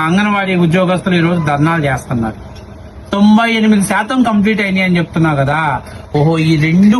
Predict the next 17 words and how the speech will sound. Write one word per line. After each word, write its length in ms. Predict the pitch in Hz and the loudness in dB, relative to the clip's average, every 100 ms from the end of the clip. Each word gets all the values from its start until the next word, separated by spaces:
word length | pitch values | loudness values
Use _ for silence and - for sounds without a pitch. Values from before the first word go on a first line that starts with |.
| 214 | 0
పర్సెంటేజ్ 600 | 214 - 202 202 196 185 185 | -2 0 0 2 0 2 2
లోని 180 | 208 254 196 | 2 2 2
ఎన్ని 260 | 185 202 196 175 | 4 4 4 0
వాగ్దానాలు 500 | 190 180 226 208 196 | 0 -2 0 0 -2
ఉన్నాయి? 260 | 180 170 123 - - - - - - - 156 | -2 -2 -4 -8 -18 -18 -18 -18 -14 -4 -2
ఈ 20 | 165 | -2
లెక్కన 300 | 170 226 233 269 220 | -2 -2 0 0 -2
తొంభై 260 | 196 208 220 | 2 2 2
ఎనిమిది 180 | 208 202 196 | 0 0 -2
పర్సెంటేజ్ 500 | 190 233 220 220 214 | -2 2 2 2 0
లో 40 | 240 214 | 0 0
ఎన్ని 140 | 190 214 214 | 0 2 0
వాగ్దానాలు 460 | 202 208 202 202 196 | 0 -2 0 0 0
మీ 60 | 185 | 0
నాయకుడు 300 | 185 185 180 180 | -2 0 0 0
చెలవే-, 340 | 180 185 175 - - - | 0 0 -2 -6 -14 -4
నెరవేర్చాడో 640 | 175 196 208 185 196 202 | -2 -2 -2 -4 -2 -2